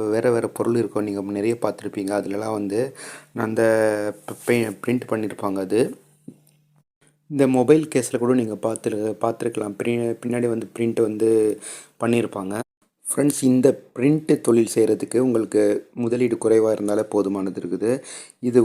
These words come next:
ஒரு டிமாண்ட் உள்ள தொழிலா இருக்குது. இந்த பிசினஸை நீங்க வந்து ஆன்லைன்லயே செய்யலாம், ஆஃப்லைன்லயே செய்யலாம். இதுக்கு வந்து இ-, இன்வெஸ்ட்மெண்ட் ரொம்ப கம்மியா இருக்கு உங்களுக்கு.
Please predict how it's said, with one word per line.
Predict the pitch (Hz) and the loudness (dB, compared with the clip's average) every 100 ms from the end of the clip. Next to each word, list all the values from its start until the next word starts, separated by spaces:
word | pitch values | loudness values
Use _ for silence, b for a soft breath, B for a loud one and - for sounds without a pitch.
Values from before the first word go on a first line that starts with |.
| 110 | 8
ஒரு | 117 123 120 107 101 101 92 107 | 6 6 6 4 4 2 0 0
டிமாண்ட் | 113 127 131 113 | 2 2 2 2
உள்ள | 110 - | 0 -2
தொழிலா | 101 98 95 | -2 0 0
இருக்குது. | 90 92 113 131 - _ _ _ _ _ _ _ _ _ _ _ _ b b _ - | -2 0 2 0 -4 _ _ _ _ _ _ _ _ _ _ _ _ b b _ -4
இந்த | 131 123 | 0 0
பிசினஸை | 113 - 139 139 | -2 -2 -2 0
நீங்க | 131 123 | 0 0
வந்து | 120 123 | 0 0
ஆன்லைன்லயே | 113 123 127 123 113 | 0 0 0 0 0
செய்யலாம், | 110 104 117 110 | -2 -2 0 -2
ஆஃப்லைன்லயே | 107 117 107 101 | -4 -6 -4 -6
செய்யலாம். | - 95 98 120 151 B B B - | -6 -6 -2 -4 -4 B B B -6
இதுக்கு | 113 117 117 110 113 110 110 | -2 2 2 4 4 4 2
வந்து | 110 113 139 127 | 2 4 4 2
இ-, | - - _ _ _ _ 123 | -4 -12 _ _ _ _ 0
இன்வெஸ்ட்மெண்ட் | 135 135 - 117 107 - | 2 2 0 -4 -2 -2
ரொம்ப | 104 110 117 | 0 0 -2
கம்மியா | 107 110 110 | -4 -2 -2
இருக்கு | 104 92 - | -4 -6 -8
உங்களுக்கு. | 92 90 - | -6 -6 -6